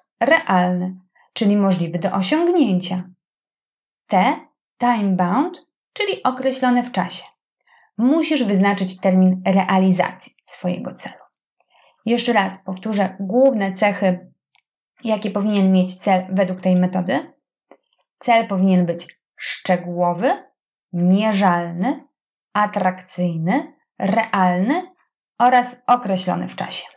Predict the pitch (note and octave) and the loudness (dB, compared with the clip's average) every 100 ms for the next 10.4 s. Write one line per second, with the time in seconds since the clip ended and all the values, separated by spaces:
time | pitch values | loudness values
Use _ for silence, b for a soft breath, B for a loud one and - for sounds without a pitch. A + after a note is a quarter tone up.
0 | _ _ _ _ _ _ _ _ _ _ | _ _ _ _ _ _ _ _ _ _
1 | F#3+ G#3+ A3+ - A3 G#3+ G3+ - G3 F#3 | -2 0 0 -2 -8 -4 -2 -2 -4 -4
2 | - - G3+ G#3 - G3+ F#3+ F#3 A#3 - | -10 -4 -2 -2 -4 -4 -2 0 -2 2
3 | A3+ F#3+ - - _ _ - G3 F3 - | 2 2 -4 -10 _ _ 0 0 0 -2
4 | F#3 F3+ F3+ F3+ E3+ E3 E3 D#3+ F3+ F3+ | -2 0 0 0 0 -2 -4 -2 0 0
5 | F3+ - - F3+ - - - _ _ _ | -2 -6 -6 -6 -8 -14 -20 _ _ _
6 | B B B B B _ F#3 G3+ G#3+ G3 | B B B B B _ 0 2 4 4
7 | F3 E3+ - - _ _ _ F3+ F#3+ A3+ | 2 0 -10 -16 _ _ _ -2 2 2
8 | G3 - _ - - G3 G3 F#3 - F3+ | 0 -8 _ -16 -2 2 4 2 0 -2
9 | F3 F#3 - F3 - F#3 - - F3+ F3 | 0 -2 -4 -6 -4 -4 -4 -2 0 0
10 | F3 F#3+ C4 - | -2 -2 -4 -6